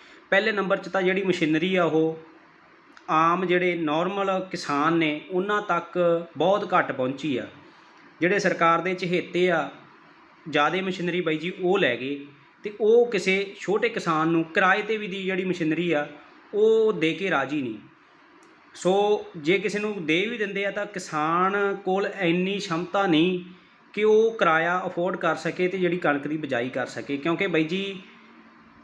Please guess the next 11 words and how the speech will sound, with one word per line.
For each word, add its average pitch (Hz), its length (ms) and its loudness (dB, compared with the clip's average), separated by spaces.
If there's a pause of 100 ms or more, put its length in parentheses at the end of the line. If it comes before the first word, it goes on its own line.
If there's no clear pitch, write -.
(200)
ਜਿਹੜੇ 185 500 0 (340)
ਵੱਡੇ 165 220 2
ਵੱਡੇ 196 240 -2
ਸੰਦ 156 380 0
ਨੇ 180 220 2
ਉਹਨਾਂ 202 380 -4
ਦਾ 185 140 4
ਜਿਹੜਾ 185 180 0
ਕਿਰਾਇਆ 165 400 2
ਬਹੁਤ 180 280 -2
ਆ, 165 180 -2